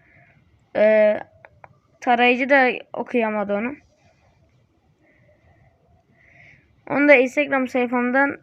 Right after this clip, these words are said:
e, paylaşırım arkadaşlar. Orayı da takip edebilirsiniz. Açıklamaya bırakırım arkadaşlar. Evet arkadaşlar, e,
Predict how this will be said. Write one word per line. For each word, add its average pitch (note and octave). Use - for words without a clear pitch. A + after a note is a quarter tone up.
e, G#3
paylaşırım A#3+
arkadaşlar. A3
Orayı B3
da A#3
takip A#3
edebilirsiniz. A3+
Açıklamaya B3+
bırakırım C#4
arkadaşlar. B3+
Evet F3+
arkadaşlar, A#3
e, G3+